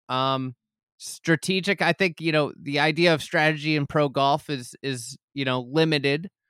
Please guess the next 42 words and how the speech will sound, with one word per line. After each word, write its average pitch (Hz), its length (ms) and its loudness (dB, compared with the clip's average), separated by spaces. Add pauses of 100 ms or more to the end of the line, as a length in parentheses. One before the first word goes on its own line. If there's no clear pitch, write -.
(160)
but 147 220 4
there 170 200 6
is 180 160 2
some 185 240 2
space - 680 2
to 180 200 2
operate 160 540 0
here. 98 280 -8
There 143 220 0
is 151 140 -4
some 160 180 -6
space 170 560 -4 (360)
to 170 120 0
think 202 320 -2
about 165 360 4 (360)
playing 185 380 2
a 165 80 4
hole 165 320 4
a 156 40 2
different 147 400 -4
way. 151 440 2 (420)
Y-, - 240 -14
y-, 165 260 -14 (200)
you 196 160 -6
talked 240 300 4
about 196 180 4
this. 170 200 -2
What, 226 380 2
what's 233 320 -2
one 220 320 6
area 214 400 2
you 185 240 2
think, 185 420 -2
like, 165 280 -2
uh, 160 360 4
you 165 140 -4
know, 151 240 0
one 190 340 0
particular 180 680 0
spot 180 400 2
you 160 100 -2
think 170 420 -2